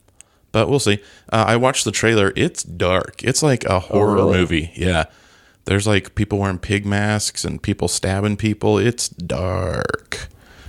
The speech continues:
Speaker 1: Literally and figuratively.
Speaker 2: Well,
Speaker 1: Like, everything is very dark as well.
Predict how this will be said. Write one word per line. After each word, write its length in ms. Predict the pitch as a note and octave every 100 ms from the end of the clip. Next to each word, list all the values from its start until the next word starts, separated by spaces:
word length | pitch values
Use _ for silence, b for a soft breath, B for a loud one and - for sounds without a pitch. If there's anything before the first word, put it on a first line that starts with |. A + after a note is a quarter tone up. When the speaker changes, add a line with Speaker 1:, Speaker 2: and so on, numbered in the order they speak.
| -
Speaker 1:
Literally 480 | A2+ A#2+ B2+ A#2 G#2
and 220 | F#2+ G#2
figuratively. 520 | - G2 F#2 E2+ - -
Speaker 2:
Well, 100 | F2+
Speaker 1:
Like, 160 | F#2
everything 360 | G2 G2+ F#2+ F#2
is 120 | F2
very 200 | F2+ E2+
dark 300 | D#2+ D#2 D#2+
as 140 | F2 D2+
well. 280 | - -